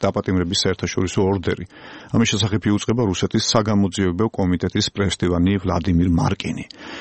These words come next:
მიმდინარე თვეში გამომძიებლებმა განაცხადეს, რომ ათასცხრასოთხმოცდათვრამეტ წელს ხოდორკოვსკიმ კომპანია იუკოსის მაშინდელმა ხელმძღვანელმა თავის ხელქვეითებს ციმბირის ქალაქ ნეფტეუგანსკის მერის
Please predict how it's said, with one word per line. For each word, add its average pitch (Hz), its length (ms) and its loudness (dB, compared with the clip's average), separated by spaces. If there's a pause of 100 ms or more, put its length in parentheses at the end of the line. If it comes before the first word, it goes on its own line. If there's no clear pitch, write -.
(140)
მიმდინარე 135 400 4
თვეში 143 320 0
გამომძიებლებმა 117 720 2
განაცხადეს, 95 640 0
რომ 107 160 2
ათასცხრასოთხმოცდათვრამეტ 98 1040 0
წელს 127 240 0
ხოდორკოვსკიმ 101 580 0 (600)
კომპანია 131 400 2
იუკოსის 117 500 2
მაშინდელმა 107 720 2
ხელმძღვანელმა 104 720 0
თავის 95 320 -2
ხელქვეითებს 98 540 -2
ციმბირის 92 540 0 (200)
ქალაქ 90 320 -2 (380)
ნეფტეუგანსკის 95 960 0 (520)
მერის 101 360 2